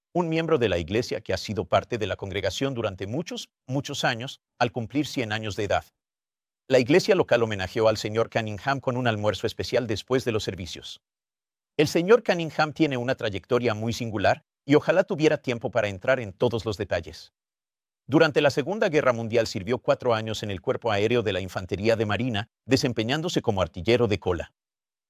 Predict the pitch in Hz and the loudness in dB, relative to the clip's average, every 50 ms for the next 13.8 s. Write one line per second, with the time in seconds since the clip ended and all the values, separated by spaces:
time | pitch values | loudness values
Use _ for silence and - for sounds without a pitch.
0 | _ _ _ - 170 170 165 196 240 233 - 202 160 139 - - 135 123 139 120 | _ _ _ 2 2 4 4 4 2 4 6 6 6 6 6 4 4 6 6 4
1 | 107 98 - 107 101 120 139 - 135 113 - 104 101 101 98 - 87 92 104 120 | 4 4 2 2 2 2 2 2 0 2 2 2 2 2 0 0 0 2 2 2
2 | 127 135 - - 113 92 87 92 - 127 120 - 123 92 101 85 - 107 - - | 0 -2 -2 -2 -2 -4 -4 0 0 0 2 2 2 2 2 0 0 0 2 4
3 | 92 98 107 - 139 127 - - 107 95 92 90 87 - 87 92 98 117 - - | 4 4 4 4 2 -2 0 2 2 4 4 2 2 0 0 -2 0 0 0 -2
4 | 127 - 123 117 110 104 101 98 104 110 117 110 110 104 98 104 104 98 - - | 0 0 0 2 2 2 2 2 0 0 0 0 -2 0 2 2 2 2 0 -4
5 | 113 - 107 90 90 92 92 92 95 - - 104 85 - - - - - - _ | -6 -4 -4 -2 2 2 2 2 2 0 0 -2 -2 -2 -4 -8 -8 -12 -18 _
6 | _ _ _ _ _ _ _ _ _ _ _ _ _ _ - 170 - - 196 196 | _ _ _ _ _ _ _ _ _ _ _ _ _ _ 0 0 4 4 6 6
7 | 233 208 165 135 123 135 123 110 95 92 85 98 113 127 - - 123 113 95 98 | 6 6 6 6 6 6 6 6 6 4 4 4 4 4 4 2 2 4 4 2
8 | 92 - 98 92 - 120 123 120 123 107 101 104 120 139 151 156 - 101 - - | 2 0 -4 0 4 4 4 6 4 2 2 2 2 2 2 2 2 2 2 0
9 | 113 120 120 - 120 - 113 - - 101 95 - 98 90 - 98 - - - - | -2 -2 -2 -4 -4 -4 -2 -2 -2 -2 -2 -2 -2 2 4 4 2 2 -2 -14
10 | - _ _ _ _ _ _ _ _ _ _ _ _ _ _ - 113 104 - - | -20 _ _ _ _ _ _ _ _ _ _ _ _ _ _ 0 0 0 2 0
11 | 143 - 151 120 110 - - 107 104 107 110 - - 135 135 127 - 135 123 120 | 2 2 2 2 2 2 0 0 0 0 -2 -2 -2 -2 -2 -2 -2 -2 0 0
12 | 117 113 117 113 107 101 101 107 - 120 113 - 107 101 95 92 - - 113 110 | 0 0 2 2 4 4 4 4 4 4 2 4 2 0 0 -2 2 4 4 4
13 | 110 117 107 107 104 101 104 82 101 101 95 - - - - | 6 4 4 4 2 2 2 2 2 2 2 0 -2 -8 -16